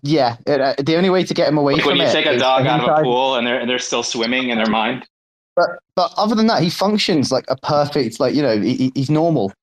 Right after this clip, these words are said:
Speaker 1: in, in every other way. But that's the level of autism he's got. So, like, I wouldn't say put him in a fucking table and go, "Who lives and dies?"
Speaker 2: Well,
Speaker 1: and
Speaker 2: well,
Speaker 1: solve his
Speaker 2: sometimes when,
Speaker 1: problem.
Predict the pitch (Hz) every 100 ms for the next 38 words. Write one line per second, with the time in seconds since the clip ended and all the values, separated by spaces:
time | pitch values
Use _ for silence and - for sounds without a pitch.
0 | - 135 120 139 139 143 131 139 113 113
1 | 135 139 139 131 131 131 120 127 127 113
2 | 110 110 135 104 120 113 143 208 196 185
3 | 160 180 143 180 156 117 131 135 104 110
4 | 107 104 104 101 104 104 104 98 98 92
5 | 139 110 87 - - - 131 156 139 226
6 | 247 233 120 98 101 120